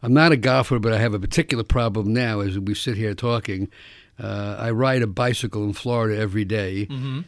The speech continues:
Speaker 1: and some octogenarian, uh, was not careful on his golf cart, and he hit me while I was riding my bike and, uh, fell on my shoulder and have a four and a half centimeter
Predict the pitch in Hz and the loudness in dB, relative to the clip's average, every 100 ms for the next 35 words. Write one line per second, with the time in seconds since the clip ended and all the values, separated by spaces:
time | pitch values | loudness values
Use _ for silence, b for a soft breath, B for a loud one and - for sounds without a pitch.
0 | _ 110 104 117 113 127 - 110 113 117 | _ -10 -6 -4 0 -2 -2 -4 -2 0
1 | 123 120 104 104 104 104 110 110 98 104 | 0 0 0 0 -2 -2 -4 -6 -6 -6
2 | 104 104 95 98 98 120 113 131 123 - | -4 -4 -6 -6 -4 -4 -4 -4 -4 -4
3 | 107 104 101 90 120 110 - 107 101 - | -4 -2 -2 -2 -4 -4 -6 -6 -6 -8
4 | B B B B - 110 104 107 120 110 | B B B B -8 -2 0 0 0 0
5 | 107 107 107 101 113 110 107 101 110 110 | 0 0 0 -2 0 0 0 -2 -2 -2
6 | 107 - 104 101 104 101 98 - 117 110 | -2 -6 -6 -2 -2 -2 -4 -4 -2 -2
7 | 104 - 120 113 107 104 104 101 127 120 | -2 -2 -2 -2 -4 -4 -6 -6 -4 -2
8 | 113 110 - 123 104 107 107 107 | -2 -2 -4 -6 -4 -2 0 -2